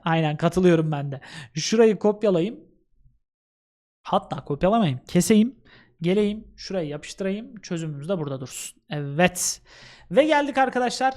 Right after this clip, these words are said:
Grafik problemlerinde de yaptığımız, burada tekrarını yapacağımız daire dilimi, sütun dilimi grafiklerine. Yukarıda verilen dairesel de, grafikte bir kırtasiyede o hafta satılan ürünlerin satış miktarlarının dağılımı verilmiştir. İki yüz kırk ka-, kalem satıldığına göre kaç silgi satılmıştır?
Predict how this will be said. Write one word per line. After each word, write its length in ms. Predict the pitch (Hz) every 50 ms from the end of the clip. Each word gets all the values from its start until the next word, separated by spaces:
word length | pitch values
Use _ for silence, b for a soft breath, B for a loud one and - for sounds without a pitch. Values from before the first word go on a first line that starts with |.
| - - _ -
Grafik 500 | 165 160 190 233 254 247 - 285 - -
problemlerinde 720 | 254 247 226 214 226 208 208 208 208 202 214 214 208 196
de 40 | 160
yaptığımız, 680 | 147 147 180 220 233 - - 233 220 214 233 214 165 170
burada 240 | 233 233 202 175 -
tekrarını 480 | - 208 190 - 214 196 175 160 160
yapacağımız 680 | 185 208 202 202 185 175 180 190 233 302 - - - - - - B B B B B B B B _ _ _ - 190 170
daire 300 | 202 226 240 254 254 214
dilimi, 260 | 202 190 180 196 226
sütun 360 | - - - - 247 233 214
dilimi 320 | 185 170 170 190 233 247 196
grafiklerine. 580 | 185 175 160 - - - 151 139 135 131 131 - B B B B B B B
Yukarıda 420 | - 220 262 - 349 339 294 302 285
verilen 320 | 269 247 226 208 190 180
dairesel 460 | 208 240 269 277 - - 262 226 214
de, 160 | 220 226 - -
grafikte 540 | 196 175 196 190 185 - - - - 165 160
bir 180 | 202 277 262 -
kırtasiyede 520 | - - - - - 185 - 185 160 156
o 140 | - - 240
hafta 240 | 262 240 - - 180
satılan 480 | - - 214 196 - 180 151 - -
ürünlerin 320 | 220 226 233 220 214 254 294
satış 460 | 277 - - - 269 269 269 - -
miktarlarının 500 | 233 196 - 202 185 190 226 269 302 285
dağılımı 320 | 262 233 220 208 190 170
verilmiştir. 520 | 156 143 139 135 135 - - - - - _
İki 200 | - 208 - -
yüz 160 | 285 285 - -
kırk 140 | - -
ka-, 280 | - 277 254 - - -
kalem 260 | - 208 190 180 165
satıldığına 440 | - - 226 190 - 220 208 202 202
göre 200 | 220 277 311 302
kaç 200 | 302 - 254 214
silgi 320 | - - - 175 156 147
satılmıştır? 600 | 139 - 147 135 - 135 131 - - - - -